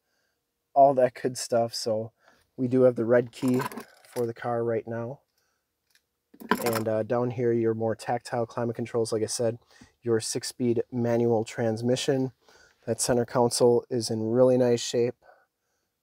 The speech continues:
I didn't see any dents or dings on there. Sometimes these, these things are metal, so they can actually get dented. Um, passenger side floor mat and seat are in excellent condition. Smells very clean inside this car. I don't think it's ever been smoked in.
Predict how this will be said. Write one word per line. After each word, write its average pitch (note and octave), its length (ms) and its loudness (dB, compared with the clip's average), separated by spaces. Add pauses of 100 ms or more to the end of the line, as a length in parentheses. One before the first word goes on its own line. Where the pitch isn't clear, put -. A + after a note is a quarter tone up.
I A#2 60 -12
didn't G#2+ 180 -8
see - 140 -12
any A2 120 -10
dents A2+ 380 -8
or G#2+ 60 -14
dings A2+ 320 -6
on A#2 160 0
there. A#2 180 0
Sometimes A#2 520 -6
these, A2+ 340 -6 (600)
these - 140 -12
things A#2 240 -4
are G#2+ 80 -6
metal, A#2+ 380 -2
so - 180 -6
they G#2+ 140 -4
can - 180 -16
actually - 220 -16
get - 200 -20
dented. A2+ 440 -12 (680)
Um, G#2 360 -10
passenger C3 420 -4
side B2+ 380 -2
floor B2+ 180 -2
mat B2 240 -2
and A#2+ 180 -2
seat - 300 -8
are A2 140 -4
in A2+ 120 -6
excellent A2+ 440 -6
condition. D3+ 480 -6
Smells A#2+ 720 -6
very A#2+ 360 -6
clean A#2+ 360 -8
inside A#2+ 320 -6
this A#2 160 -10
car. B2+ 320 -8
I - 40 -16
don't A2 200 -14
think A#2 120 -16
it's - 220 -20
ever C3 180 -6
been B2 200 -10
smoked A#2+ 340 -12
in. A#2 180 -8